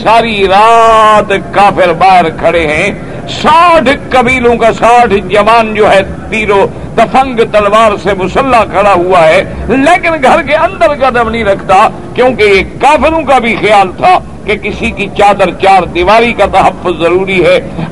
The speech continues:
ہماری دشمنی حضور سے ہے، لیکن گھر میں داخل ہونے کا ہمیں حق نہیں ہے۔ جب حضور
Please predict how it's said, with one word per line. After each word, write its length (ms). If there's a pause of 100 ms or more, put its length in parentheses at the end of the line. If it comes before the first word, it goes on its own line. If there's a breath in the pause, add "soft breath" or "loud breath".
(100)
ہماری 300
دشمنی 500
حضور 480
سے 160
ہے، 140
لیکن 340
گھر 220
میں 140
داخل 360
ہونے 200
کا 160
ہمیں 160
حق 180
نہیں 280
ہے۔ 40 (2500)
جب 220
حضور 360